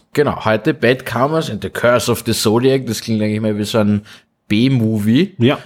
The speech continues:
Speaker 1: Ähm, ist aber ein großer Boss-Battler, so im Sinne von einem Bloodborne oder, oder, äh, Dark Souls Brettspiel oder sowas. Aber die interessante Prämisse, von der du gesprochen hast,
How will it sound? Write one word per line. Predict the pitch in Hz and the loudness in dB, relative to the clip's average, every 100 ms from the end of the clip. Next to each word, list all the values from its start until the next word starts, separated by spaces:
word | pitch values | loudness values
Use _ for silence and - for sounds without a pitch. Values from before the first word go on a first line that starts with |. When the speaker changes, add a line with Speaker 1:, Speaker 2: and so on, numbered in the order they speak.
| - - | -14 -2
Speaker 1:
Ähm, | 110 110 117 127 | 2 2 0 -4
ist | 139 165 170 - | -6 -4 -4 0
aber | 123 131 143 147 - | 2 2 2 2 2
ein | 113 117 123 123 117 _ _ _ | 0 0 -2 -4 -6 _ _ _
großer | - 123 135 - | -4 -2 0 -2
Boss-Battler, | - 117 123 - - - 123 - 147 165 | -2 0 0 -2 -4 0 0 0 -2 -2
so | - 123 | 0 -2
im | 123 | -2
Sinne | - 127 131 123 | -4 -4 -2 -2
von | 123 110 | -2 0
einem | 107 104 104 101 - _ _ _ _ _ _ | 0 2 2 0 -4 _ _ _ _ _ _
Bloodborne | 101 90 95 - 104 101 104 104 | -2 -2 -2 -4 0 2 2 2
oder, | 95 92 92 90 - | 2 2 2 2 0
oder, | 92 87 85 82 - 85 85 | -2 -2 -2 -2 -4 -6 -6
äh, | - | -4
Dark | 92 104 | -2 -2
Souls | - 113 110 | -2 -2 -2
Brettspiel | 113 110 - 135 120 | -2 -2 -2 -4 -2
oder | 120 | 0
sowas. | 120 117 107 131 135 - - _ | -2 -2 0 0 -2 -16 -20 _
Aber | - 92 107 131 165 208 208 | -2 0 2 2 2 2 -2
die | 135 127 | -2 0
interessante | 131 131 127 139 127 120 120 | 0 -6 -4 -4 -2 -2 -2
Prämisse, | 127 131 127 123 127 151 131 | -2 -2 -2 -2 -4 -6 -6
von | - 135 | -6 -2
der | 120 | 0
du | 123 | 0
gesprochen | 120 - - 95 127 113 | -4 -6 -6 -6 -4 -2
hast, | 135 165 | -2 -4